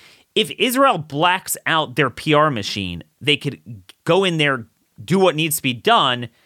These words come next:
and then it's over with. Biden needs to catch the Israelis in a precarious situation and ensure that they cannot swiftly achieve victory. So that was one of the most important things to do, and indeed they did that.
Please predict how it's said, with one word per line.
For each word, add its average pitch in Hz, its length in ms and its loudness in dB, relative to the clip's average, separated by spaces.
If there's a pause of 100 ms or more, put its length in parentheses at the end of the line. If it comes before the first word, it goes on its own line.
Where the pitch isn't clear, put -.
(140)
and 165 180 -2
then 139 100 0
it's 113 140 -4
over 139 320 2
with. - 300 -20 (840)
Biden 220 640 0
needs 214 340 0
to 175 120 0
catch 185 520 -6
the 131 140 -4
Israelis 131 800 -2
in 139 120 -4
a 131 40 -4
precarious 165 680 0
situation 131 760 -4 (260)
and 147 100 -2
ensure 190 440 0
that 151 120 -6
they 147 120 0
cannot 160 340 -4
swiftly 151 500 -2
achieve 131 360 -2
victory. 107 560 -6 (1400)
So - 200 -2
that 175 140 0
was 160 140 0
one 196 100 0
of 196 40 0
the 185 80 -2
most 156 160 2
important 147 460 -2
things 147 200 0
to 123 80 -10
do, 113 220 -4
and 147 120 -4
indeed 135 340 -4
they 120 100 0
did 104 240 -8
that. - 260 -20